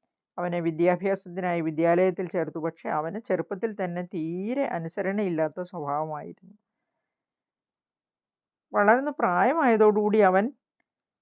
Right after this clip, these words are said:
എല്ലാത്തരം ദുഷ്പ്രവർത്തികളും ചെയ്യുന്നവനായി മാറി. യുവാവസ്ഥയിലെത്തിയപ്പോൾ അവൻ വേശ്യാലയങ്ങളിലൊക്കെ കയറിയിറങ്ങി. ഈ പിതാവ്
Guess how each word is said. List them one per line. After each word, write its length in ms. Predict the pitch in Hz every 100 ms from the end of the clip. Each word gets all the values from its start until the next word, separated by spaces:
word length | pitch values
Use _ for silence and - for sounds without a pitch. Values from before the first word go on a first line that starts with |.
| _ _ -
എല്ലാത്തരം 1200 | 190 196 233 269 302 302 311 311 302 254 247 233 220
ദുഷ്പ്രവർത്തികളും 840 | 214 - 202 202 190 202 202 214
ചെയ്യുന്നവനായി 720 | 214 190 185 180 185 180 170 175
മാറി. 320 | 185 156 156 - _ _ _ _ _ _ _ _ _ _ _ _ _ _ -
യുവാവസ്ഥയിലെത്തിയപ്പോൾ 1300 | 165 180 226 254 254 254 262 240 - 220 202 196 208 262 _ _ _ -
അവൻ 180 | 185 202 285 _ _ _ _ _ _ _ _ _ _ -
വേശ്യാലയങ്ങളിലൊക്കെ 1400 | 185 180 175 - 202 196 190 190 185 190 180 180 180 208 269 _ _ _ _ _ _ _ _ _ _ -
കയറിയിറങ്ങി. 760 | 180 185 190 175 175 170 190 277 _ _ _ _ -
ഈ 60 | 185
പിതാവ് 580 | - 165 180 175 202